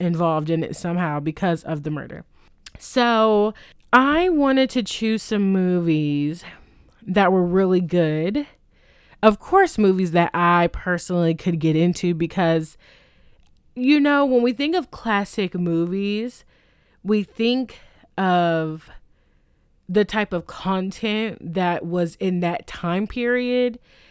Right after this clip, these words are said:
And, you know, me being young and thinking of a classic mo-, movie, sometimes I don't have the best judgment, um, or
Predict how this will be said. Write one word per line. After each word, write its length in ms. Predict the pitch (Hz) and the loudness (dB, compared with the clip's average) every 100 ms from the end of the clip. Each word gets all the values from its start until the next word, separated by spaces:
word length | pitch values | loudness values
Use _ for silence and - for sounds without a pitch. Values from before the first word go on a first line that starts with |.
| _ _ - | _ _ -4
And, 320 | 208 196 196 | 0 0 0
you 100 | 214 | 0
know, 160 | 233 196 | 0 2
me 240 | 208 247 | 0 -2
being 460 | 233 220 208 185 170 | -2 -2 -2 -2 -2
young 760 | 160 208 220 208 170 160 165 - - _ _ - _ _ _ _ - | 0 2 4 2 0 -2 -6 -10 -20 _ _ -20 _ _ _ _ 0
and 440 | 214 202 190 190 - - _ | 2 2 0 -4 -10 -20 _
thinking 420 | - 240 226 233 | 0 0 2 -2
of 120 | 208 | -2
a 60 | 185 | -2
classic 440 | 196 185 170 170 | 0 -2 -2 -6
mo-, 280 | 240 320 311 | -2 -2 -2
movie, 420 | - 269 311 254 226 | -2 -2 0 -2 -2
sometimes 460 | 247 240 240 208 | -4 -2 -2 -2
I 120 | 190 | -2
don't 300 | 180 202 151 | 0 -2 -2
have 260 | 175 180 170 | -2 -4 -4
the 120 | 170 | -8
best 840 | 165 185 175 175 - - - - _ _ _ _ _ _ _ _ 165 | -4 0 0 0 -6 -14 -16 -20 _ _ _ _ _ _ _ _ -8
judgment, 1080 | 143 196 196 190 226 247 254 269 254 - - | 0 2 2 0 -2 0 2 0 -6 -12 -10
um, 680 | 190 190 180 170 160 160 165 - | -4 -2 -2 -4 -4 -8 -12 -2
or 340 | 214 208 - | 2 2 0